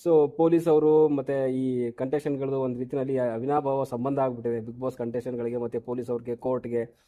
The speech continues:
ಅನ್ನೋ ರೀತಿಯಲ್ಲಿ. So ರೀಸೆಂಟ್ ಕೆಲವು ದಿವಸಗಳಲ್ಲಿ already ನೋಡ್ತಿದ್ರೆ ನೀವು. So ಒಂದ್ ಮಚ್ ಹಿಡ್ಕೊಂಡ್ ಬೇರೆ ನಮ್ಮ ವಿನಯ್ and ರಜತ್ ಅವ್ರ ಕಾಂಟ್ರವರ್ಸಿ ಆಗಿತ್ತು. So ಇವಾಗ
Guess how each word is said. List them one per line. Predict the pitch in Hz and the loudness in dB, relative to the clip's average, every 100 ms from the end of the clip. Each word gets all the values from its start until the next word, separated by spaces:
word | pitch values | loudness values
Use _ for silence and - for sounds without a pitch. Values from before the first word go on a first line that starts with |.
| _ - | _ -4
ಅನ್ನೋ | 143 156 | 6 6
ರೀತಿಯಲ್ಲಿ. | 151 170 156 175 | 6 4 4 4
So | 214 214 | 2 2
ರೀಸೆಂಟ್ | 180 202 208 208 | 4 4 2 4
ಕೆಲವು | 180 170 | 2 4
ದಿವಸಗಳಲ್ಲಿ | 170 165 160 | 2 4 2
already | 135 143 156 | 2 0 0
ನೋಡ್ತಿದ್ರೆ | 139 151 151 143 | 0 0 0 0
ನೀವು. | 131 123 151 _ _ _ | 2 0 -4 _ _ _
So | 139 | -2
ಒಂದ್ | 135 131 | 0 2
ಮಚ್ | 151 - | 0 4
ಹಿಡ್ಕೊಂಡ್ | 156 151 147 | 2 4 2
ಬೇರೆ | 143 143 | 4 2
ನಮ್ಮ | 139 131 | 2 0
ವಿನಯ್ | 123 120 117 135 147 135 | 0 0 0 0 2 0
and | 123 | -2
ರಜತ್ | 120 135 131 | -2 -2 0
ಅವ್ರ | 123 | -2
ಕಾಂಟ್ರವರ್ಸಿ | 123 120 123 117 120 | -2 0 -2 -2 -4
ಆಗಿತ್ತು. | 117 120 | -4 -6
So | 113 117 | -8 -6
ಇವಾಗ | 117 127 175 | -4 0 0